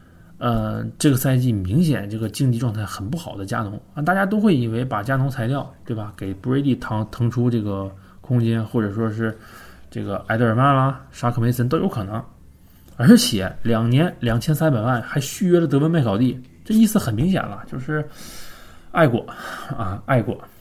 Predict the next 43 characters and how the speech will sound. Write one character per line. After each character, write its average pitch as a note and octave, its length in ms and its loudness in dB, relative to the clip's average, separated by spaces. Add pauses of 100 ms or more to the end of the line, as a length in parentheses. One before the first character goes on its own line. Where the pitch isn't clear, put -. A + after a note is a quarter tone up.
(840)
嗯， D#3+ 600 8 (1200)
目 F#3+ 160 10
前 A#2 380 2 (240)
这 B2+ 120 -6
个 A2+ 460 0 (1200)
爱 B2+ 120 4
国 B2+ 120 6
者 B2 220 2
的 G2+ 500 -2 (320)
这 C#3+ 140 4
个 A#2 80 2
赛 G#2+ 180 0
季 G2+ 200 -2
的 G2 80 -2
薪 A2 200 -2
资 A2 80 0
空 A2 220 -2
间 G2 180 -2 (220)
就 A#2+ 160 -4
是 F#2+ 400 -6 (100)
联 G#2+ 160 0
盟 D3 160 4
垫 E3 200 2
底 - 160 -6 (100)
最 B2+ 140 -2
后 C#3+ 100 0
一 B2+ 60 2
名， G#2 200 -2 (580)
然 A2+ 140 -2
后 C#3 120 0
四 D3+ 240 0
分 D#3 100 6
卫 D#3+ 80 6
的 D#3 80 8
总 C#3 160 2
工 C3+ 160 2
资 B2+ 80 4
呢， A#2+ 220 2
一 C#3 80 -4
百 G#2+ 100 0
八 A#2+ 180 0
十 G#2 120 -2
万 F#2+ 120 -2